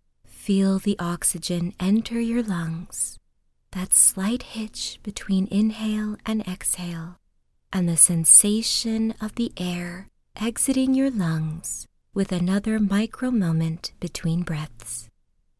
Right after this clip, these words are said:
Let's extend our awareness to our mind. What thoughts or feelings or perceptions are present right now? Again, we are just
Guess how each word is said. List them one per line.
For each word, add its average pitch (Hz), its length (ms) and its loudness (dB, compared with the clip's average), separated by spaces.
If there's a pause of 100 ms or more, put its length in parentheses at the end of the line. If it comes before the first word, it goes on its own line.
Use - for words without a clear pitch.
(300)
Let's 247 400 -2
extend 190 920 -2
our 165 340 -4
awareness 175 1040 -2
to 170 180 0
our 180 160 2
mind. 156 560 0 (560)
What 254 380 0
thoughts 214 520 0
or 208 180 2
feelings 190 920 -2
or 202 100 2
perceptions 170 1300 -2 (240)
are 196 140 2
present 180 680 -2
right 160 220 -6
now? 151 380 -2 (840)
Again, 208 560 -2 (160)
we 220 140 4
are 185 240 2
just - 520 -4